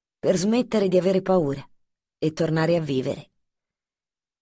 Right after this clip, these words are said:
Tutto quello con cui Chiara era abituata a identificare la sua vita non esiste più,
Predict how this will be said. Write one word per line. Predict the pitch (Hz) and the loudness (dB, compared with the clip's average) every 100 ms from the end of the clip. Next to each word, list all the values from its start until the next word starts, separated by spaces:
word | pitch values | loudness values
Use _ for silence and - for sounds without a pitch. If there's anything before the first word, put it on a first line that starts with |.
| _ | _
Tutto | - 311 302 | -2 4 4
quello | 285 208 180 165 | 4 2 4 2
con | 180 165 | 0 0
cui | 202 196 | -2 0
Chiara | 190 165 160 160 | 2 2 4 4
era | 170 165 147 | 4 2 0
abituata | 151 156 160 170 165 165 | 0 -2 0 2 2 0
a | 151 | 0
identificare | 143 143 147 147 156 156 175 160 | 0 -2 -4 -4 -8 -4 -2 0
la | 151 | 0
sua | 151 180 | 0 -2
vita | 151 131 127 156 | -2 -4 -2 -4
non | 160 170 | -2 -2
esiste | 156 170 - 185 | -2 -4 -2 -4
più, | 190 127 | -2 -6